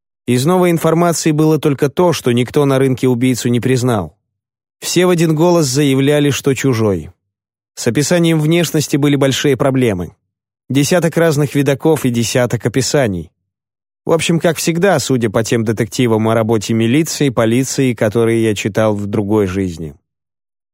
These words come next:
Отодвигая встречу с мёртвой Дарьей, направился в гостиницу, где проживал Бекхэм. У её крыльца нас встретил мой старый знакомый, старший агент Буров,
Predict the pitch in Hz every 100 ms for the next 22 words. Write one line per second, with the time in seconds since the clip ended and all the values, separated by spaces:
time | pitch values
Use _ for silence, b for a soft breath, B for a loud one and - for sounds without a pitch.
0 | _ _ - 127 143 147 143 175 170 139
1 | - 160 160 139 139 139 147 135 123 117
2 | 123 156 143 110 90 - _ _ _ _
3 | - 127 147 180 170 165 156 165 151 -
4 | 160 120 - 113 113 107 120 113 120 113
5 | 110 107 - 85 65 _ _ _ _ _
6 | _ _ _ - 139 156 170 - 156 156
7 | - 170 170 160 - 151 147 143 139 139
8 | 135 - 135 127 117 117 131 131 131 110
9 | 127 113 - 117 110 120 110 117 147 117
10 | 87 -